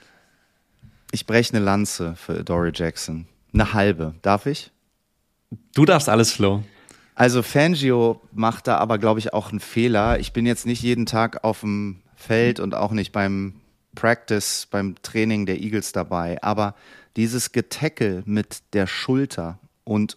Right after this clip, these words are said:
Speaker 1: ohne mit den Armen, ähm, drum zu gehen um den balltragenden Spieler, ist ein absolutes Unding. Das muss aufhören und geht nicht. Und es machen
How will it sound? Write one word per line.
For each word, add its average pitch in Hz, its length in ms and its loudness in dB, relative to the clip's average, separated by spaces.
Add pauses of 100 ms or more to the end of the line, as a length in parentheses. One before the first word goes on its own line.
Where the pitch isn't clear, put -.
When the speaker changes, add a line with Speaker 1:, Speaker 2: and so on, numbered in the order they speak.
Speaker 1:
ohne 131 800 2
mit 110 240 -2
den 107 220 0
Armen, 107 500 4 (880)
ähm, 98 640 -2
drum 113 320 2
zu - 180 -2
gehen 87 540 -4
um 95 220 -2
den 92 180 -2
balltragenden 90 680 2
Spieler, 92 580 -6 (400)
ist - 220 -4
ein 104 140 -2 (120)
absolutes - 580 -4
Unding. 90 560 -2 (560)
Das 90 240 -8
muss 113 420 2
aufhören 95 680 2
und 95 180 -6
geht 110 260 0
nicht. 104 320 -2
Und 101 80 -2
es - 200 -6
machen 117 320 0